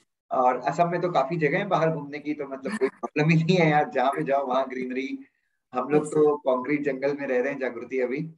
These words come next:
Speaker 1: So जागृति, अ, तो जैसा जागृति ने बताया, self study की, plus उन्होंने notes refer किए and she got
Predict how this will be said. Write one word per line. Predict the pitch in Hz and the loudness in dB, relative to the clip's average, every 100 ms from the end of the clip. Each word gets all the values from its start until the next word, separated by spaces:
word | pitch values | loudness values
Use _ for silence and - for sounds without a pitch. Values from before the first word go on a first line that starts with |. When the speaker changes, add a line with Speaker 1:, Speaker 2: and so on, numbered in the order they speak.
| _ _ _ _ _ _ | _ _ _ _ _ _
Speaker 1:
So | 190 | 0
जागृति, | 175 165 165 190 202 220 180 | 4 4 4 -2 -4 -6 -4
अ, | 139 127 120 | -2 -2 -2
तो | 127 | -2
जैसा | 135 156 | -2 -2
जागृति | 143 131 143 156 | -2 -2 -4 -8
ने | 151 | -6
बताया, | 139 147 | -4 -4
self | - 123 117 | -4 -4 -6
study | - 143 143 143 | -4 -2 0 0
की, | 151 165 | 0 -2
plus | 160 147 143 139 | -2 -2 -2 -4
उन्होंने | 131 139 117 | -10 -8 -4
notes | 123 123 | -4 0
refer | 123 123 123 | 0 2 0
किए | 131 131 123 | 0 -2 -2
and | |
she | - 123 | -4 -2
got | 120 | -2